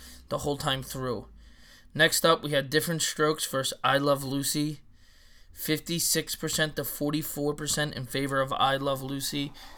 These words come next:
I talked about this last week, I think. The, the Lucy I'm Home, like, to me, that held a special place in my heart. Like,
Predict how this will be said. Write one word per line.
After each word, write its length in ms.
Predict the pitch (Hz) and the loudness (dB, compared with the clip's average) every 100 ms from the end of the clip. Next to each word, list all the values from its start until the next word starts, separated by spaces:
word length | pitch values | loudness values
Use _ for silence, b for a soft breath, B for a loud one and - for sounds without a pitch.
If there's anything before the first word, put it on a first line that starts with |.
| B B B | B B B
I 100 | 151 | 2
talked 260 | 165 180 165 | 6 4 6
about 160 | 160 | 2
this 180 | 156 156 | 2 -2
last 300 | 147 139 - | 0 0 0
week, 140 | 139 147 | -6 -8
I 80 | |
think. 380 | 127 135 127 - | -8 -8 -10 -12
The, 280 | 143 139 127 | -8 -4 -4
the 120 | 139 | -4
Lucy 400 | 135 156 156 160 | -4 -2 0 2
I'm 120 | 143 143 | 2 2
Home, 360 | 151 151 147 | -2 -2 -4
like, 180 | 135 - B B B | -6 -6 B B B
to 120 | - | -4
me, 200 | 156 156 | -2 2
that 160 | 151 135 | 2 2
held 220 | 147 139 | 2 -2
a 60 | 135 | -4
special 340 | - 135 135 | -2 -2 -4
place 280 | - 139 - | -8 -8 -6
in 60 | 113 | -8
my 100 | 117 | -6
heart. 280 | 127 113 | -4 -4
Like, 300 | 82 104 101 | -4 -6 -8